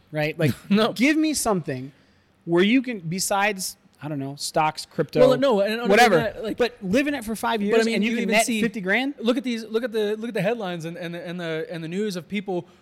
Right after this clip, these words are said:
Speaker 2: who are renting right now that are getting in
Speaker 1: Right.
Speaker 2: trouble because they're Airbnb-ing their second bedroom.
Speaker 1: Well, you just
Speaker 2: You know,
Speaker 1: said,
Speaker 2: like
Speaker 1: you just said you go up to twenty-two hundred a month, right?
Speaker 2: Mm-hmm.
Speaker 1: Okay, so let's do the math real quick for you guys that are slow. Um,
Speaker 2: <laughs>
Speaker 1: and you pay how much now?
Speaker 2: Two thousand.
Speaker 1: Cool. So two hundred dollars a month.
Speaker 2: Mm-hmm.
Speaker 1: Okay.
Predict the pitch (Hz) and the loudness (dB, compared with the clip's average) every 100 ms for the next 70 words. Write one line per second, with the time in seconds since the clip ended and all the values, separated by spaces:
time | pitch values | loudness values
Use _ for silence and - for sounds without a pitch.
0 | - 202 165 185 214 185 160 147 151 156 | -2 2 2 0 -2 -4 -4 -4 -4 -4
1 | 151 311 190 160 - 196 196 151 156 165 | -6 -8 -6 -6 -2 -2 0 -4 -4 -4
2 | 151 160 165 180 165 175 160 196 180 156 | -4 -4 -2 -4 -4 -6 -4 -6 -4 -4
3 | - 175 151 185 143 131 - _ 208 196 | -4 -4 -4 -6 -6 -12 -18 _ 6 6
4 | 233 240 202 190 175 - 196 214 233 226 | 6 2 4 6 6 2 0 0 2 0
5 | 185 190 196 185 160 - 180 165 165 160 | 0 0 -2 -2 -6 -6 -6 -4 -4 -4
6 | 143 147 123 139 151 165 156 202 233 151 | -4 -6 -8 -12 -8 -2 0 0 -2 -8
7 | 131 - - 165 165 196 165 151 147 139 | -8 -6 -2 0 0 0 0 -2 -6 -12
8 | - 123 - 147 139 143 139 139 131 - | -14 -18 -14 -8 -6 -4 -4 -4 -6 -6
9 | 143 120 - - - - 190 175 156 143 | -6 -8 -14 -20 -20 -4 2 4 4 0
10 | 131 - - 220 - - _ _ _ 190 | -4 -6 -2 -4 -4 -18 _ _ _ 0
11 | 170 175 175 165 170 180 196 - _ _ | 0 2 2 2 -2 -6 -6 -8 _ _
12 | _ - 139 123 123 - - 147 - - | _ -2 0 0 -4 -10 2 2 2 -4
13 | - 214 202 190 170 160 123 - - 127 | 0 2 4 6 4 2 -6 -12 -6 -6
14 | 160 - _ _ - 156 127 | -6 -12 _ _ -4 -4 -4